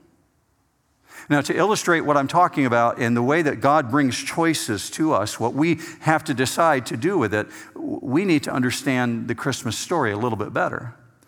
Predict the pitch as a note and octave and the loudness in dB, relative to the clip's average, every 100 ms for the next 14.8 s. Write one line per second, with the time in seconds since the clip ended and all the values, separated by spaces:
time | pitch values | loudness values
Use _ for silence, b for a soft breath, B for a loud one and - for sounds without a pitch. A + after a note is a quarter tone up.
0 | B B D3 - F#3 C#3+ C3 B2 - A#2+ | B B 0 2 2 2 2 0 0 0
1 | D#3+ - - A2 - F2 - - - - | 0 -2 -4 -4 -6 -12 -12 -16 -16 -20
2 | _ _ B B B B D#3 E3+ F3 G#3+ | _ _ B B B B 2 4 2 2
3 | E3+ A3 D3 A2 - - D3 G3+ F3 G3 | 4 4 2 0 -8 -4 0 2 4 2
4 | D#3 D3 - - D3+ C3+ - B2+ B2+ B2+ | 2 0 -2 -2 -2 0 -2 0 2 0
5 | B B B - E3+ D#3+ C#3 B2+ C3 C3+ | B B B -2 0 2 2 2 2 2
6 | B2 A#2+ G#2 D3 C#3 - - F2 - - | 2 0 2 2 2 0 -6 -8 -12 -18
7 | _ b b b b - B2+ B2 A#3+ C#4+ | _ b b b b -6 0 2 2 2
8 | D3+ C3+ G#2 G2+ G2+ F2 F#2 F2+ F2+ F2 | 2 2 2 0 -2 -2 -4 -4 -4 -2
9 | F2+ D#2+ E2 G#2 - _ _ C3+ B2 - | -4 -4 -6 -10 -16 _ _ -6 -4 0
10 | A3+ E3+ A#2+ B2+ G#2+ - B2 A#2+ - A#2+ | 2 2 2 0 -4 -6 -2 -2 -2 0
11 | C3+ D3 G3 - - - - - - _ | 2 4 2 0 -6 -8 -10 -12 -18 _
12 | _ _ _ _ _ B B D#3 D#3+ D#3+ | _ _ _ _ _ B B 0 2 4
13 | D#3 D3+ B2 - B2+ - D3 D#3+ D#3 F3 | 4 2 -2 -2 -2 2 4 4 2 0
14 | F3 - F#3 G3 A3 G#3+ - - | 0 0 0 0 -2 -6 -8 -8